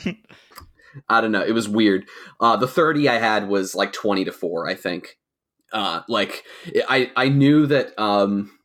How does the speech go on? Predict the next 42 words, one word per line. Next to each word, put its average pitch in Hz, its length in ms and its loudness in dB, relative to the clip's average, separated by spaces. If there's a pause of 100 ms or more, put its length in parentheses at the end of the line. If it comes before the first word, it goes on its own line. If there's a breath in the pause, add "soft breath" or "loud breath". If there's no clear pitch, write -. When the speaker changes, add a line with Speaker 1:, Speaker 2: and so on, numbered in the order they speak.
(200)
Speaker 2:
I, 117 240 0
I 135 40 -2
think 185 200 2
I 196 80 2
had 127 180 2
a 110 140 2
lead 98 600 -2
going 135 320 2
into 135 300 0
the 139 80 -4
final 139 600 -2 (240)
scramble. 151 680 -2 (520)
Speaker 1:
Mm-hmm. 101 280 -8
Speaker 2:
Uh, 101 640 -2
Speaker 1:
Yeah, - 80 -12
Speaker 2:
yes. 104 300 -2
Speaker 1:
definitely. 92 420 -8
Speaker 2:
Yeah, 113 180 2
I 101 100 0
did. 92 180 -6 (140)
Yeah. - 200 -6 (180)
Speaker 1:
By, 107 160 0
like, 98 200 -2
a 90 60 -2
huge 95 340 -6
lead. 80 340 -10 (240)
Speaker 2:
Yeah. 101 440 0 (120)
I 127 80 0
mean, 135 400 2
um, 101 580 0 (120)
Brandon 165 320 0
had, 139 300 0
no, 170 260 4
I, - 160 -6
Brandon 175 420 2
was 143 140 0
ahead 117 220 2
of 107 60 2
me 101 140 0
at - 100 -8
twenty-eight 95 520 -4
twenty-seven, 82 720 -8